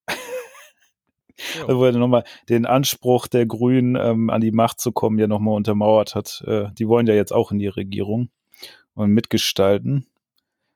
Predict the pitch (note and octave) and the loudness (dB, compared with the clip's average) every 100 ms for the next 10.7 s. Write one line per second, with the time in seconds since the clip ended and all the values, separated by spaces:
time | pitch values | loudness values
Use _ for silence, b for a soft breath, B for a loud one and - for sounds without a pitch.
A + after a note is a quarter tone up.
0 | _ _ _ - C3+ D3 G#2+ A#2+ A#2+ - | _ _ _ -4 -2 -2 0 0 0 0
1 | A#2 G#2 G2 - A2+ G#2+ G#2+ A#2+ G#2 G#2 | 0 0 -2 -2 2 2 2 0 2 -2
2 | G#2 _ _ _ - A#2 - A#2 B2 C3 | -2 _ _ _ -4 -2 2 2 2 -2
3 | B2 G2 G#2 _ _ _ _ _ _ _ | -6 -8 -12 _ _ _ _ _ _ _
4 | _ - - A2 G2+ G#2+ C3 A#2+ B2+ A2 | _ -20 -14 -8 0 2 4 2 0 -2
5 | A2+ A2+ A2+ G#2 G#2+ G#2+ G#2 G#2 G#2 G2+ | 2 4 2 0 -2 0 0 0 0 -2
6 | G2+ - _ _ _ _ _ _ - G#2 | -4 -10 _ _ _ _ _ _ -18 -12
7 | G2+ F2+ A2 D3 D3+ G2+ F2 G2 G#2 G2+ | -10 0 4 4 4 2 4 2 2 2
8 | G2 G2+ F#2+ F#2+ F#2+ F#2+ F2+ G2+ G2 F#2 | -2 0 0 0 0 -2 -4 -2 -2 -2
9 | G2 A2+ C3 - F#2+ F#2 F#2 G#2 G#2 D#2+ | -2 -2 -2 -8 -4 0 0 2 0 2
10 | A2 A#2 G#2+ - F2+ F2+ F2+ | 0 0 -2 -2 0 2 0